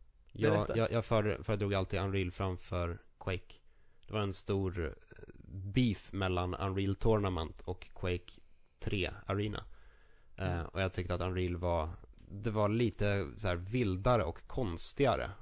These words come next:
Speaker 1: och inte lika stelt som, som Quake.
Speaker 2: Unreal
Speaker 1: Så.
Speaker 2: tog ju sig inte på så jättestort an-, allvar.
Speaker 1: Nej, det var
Speaker 2: Eh.
Speaker 1: bara flum rakt igenom och det var helt fantastiskt.
Speaker 2: Det var, det var fantastiskt spel, verkligen.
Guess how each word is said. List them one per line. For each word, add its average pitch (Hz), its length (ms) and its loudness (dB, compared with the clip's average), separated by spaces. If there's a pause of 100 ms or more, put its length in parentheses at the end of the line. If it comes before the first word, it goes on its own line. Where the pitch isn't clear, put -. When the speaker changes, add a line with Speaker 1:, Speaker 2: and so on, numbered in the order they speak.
(120)
Speaker 1:
och 90 400 -2 (960)
inte 113 220 -2
lika 95 240 0
stelt - 560 -4
som, 73 420 -4
som - 360 -8
Quake. - 400 -8
Speaker 2:
Unreal 170 500 6
Speaker 1:
Så. 170 60 -6
Speaker 2:
tog 165 180 6
ju 160 80 4
sig 151 160 0
inte 147 180 0
på 139 140 4
så 139 100 -2
jättestort 139 440 0
an-, 147 300 2 (200)
allvar. 151 460 2 (140)
Speaker 1:
Nej, 120 340 4
det 147 120 2
var 123 60 4
Speaker 2:
Eh. 113 60 2
Speaker 1:
bara 110 160 4
flum 117 600 2
rakt 95 280 2
igenom 104 320 0
och 92 200 -4
det 92 160 0
var 82 380 -2
helt - 240 -6
fantastiskt. 143 300 2
Speaker 2:
Det 135 60 6
var, 143 160 10
det 143 100 10
var 139 120 6
fantastiskt 135 460 2
spel, - 200 -10
verkligen. 139 520 -2